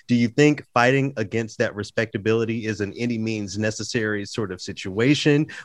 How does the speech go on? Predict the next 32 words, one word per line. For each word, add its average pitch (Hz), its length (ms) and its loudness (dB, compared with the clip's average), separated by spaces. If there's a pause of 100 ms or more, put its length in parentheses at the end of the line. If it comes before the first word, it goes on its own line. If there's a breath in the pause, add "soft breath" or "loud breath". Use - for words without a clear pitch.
Would 107 180 0
you 127 480 4 (480)
give 120 180 2
the 113 160 2
advice 104 540 0
to 113 160 0
an 101 160 0
up 120 200 -2
and 101 140 -4
coming 104 400 -2
writer 107 500 4 (280 loud breath)
to, 104 340 2 (100)
you 110 140 0
know, 104 300 2
don't 120 440 2
shake 131 380 2
the 131 80 2
boat 123 320 2
too 139 220 0
much 113 320 0
if 113 120 -8
you 120 120 -2
wanna 110 400 0
rise? 117 560 2
I 123 60 4
mean, 117 160 -2
what, 120 180 -2
what, 127 180 -4
what 147 140 4
do 139 100 -4
you 135 160 2
say, 123 460 -2